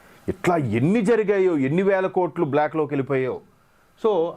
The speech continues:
ద-, వాటన్నిటి నుంచి కూడా బీజేపీ ప్రభుత్వం వచ్చిన తర్వాత కొన్ని, కొన్ని చాలా విషయాలు మంచి మంచికి మెల్లమెల్లగా ఇంప్లిమెంటేషన్లో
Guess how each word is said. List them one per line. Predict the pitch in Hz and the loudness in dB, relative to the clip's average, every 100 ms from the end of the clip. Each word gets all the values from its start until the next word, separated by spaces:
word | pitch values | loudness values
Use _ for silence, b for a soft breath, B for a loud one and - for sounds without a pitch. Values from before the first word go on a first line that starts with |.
| 123 | -4
ద-, | 127 | 0
వాటన్నిటి | 143 147 165 170 | 0 0 -2 -4
నుంచి | 165 | -4
కూడా | - 165 147 135 b b | -2 -2 -2 -4 b b
బీజేపీ | 101 135 165 151 | -4 0 0 0
ప్రభుత్వం | 139 139 143 143 147 | -2 -2 -2 -2 -2
వచ్చిన | 131 123 131 | -2 -4 -4
తర్వాత | 120 120 117 117 147 113 120 - | -2 0 0 -2 -2 -2 -4 -6
కొన్ని, | 143 165 | -4 -4
కొన్ని | 165 160 151 139 117 - - _ _ _ _ _ _ _ - | -2 -4 -2 -2 -4 -6 -18 _ _ _ _ _ _ _ -4
చాలా | 131 160 214 | 0 2 2
విషయాలు | 190 156 180 156 | 0 0 0 0
మంచి | 131 139 151 | -2 -4 -4
మంచికి | 151 156 139 | -4 -2 -2
మెల్లమెల్లగా | 120 135 139 135 | 0 0 0 -2
ఇంప్లిమెంటేషన్లో | 123 127 120 117 113 131 | -2 -2 -2 -2 -2 -2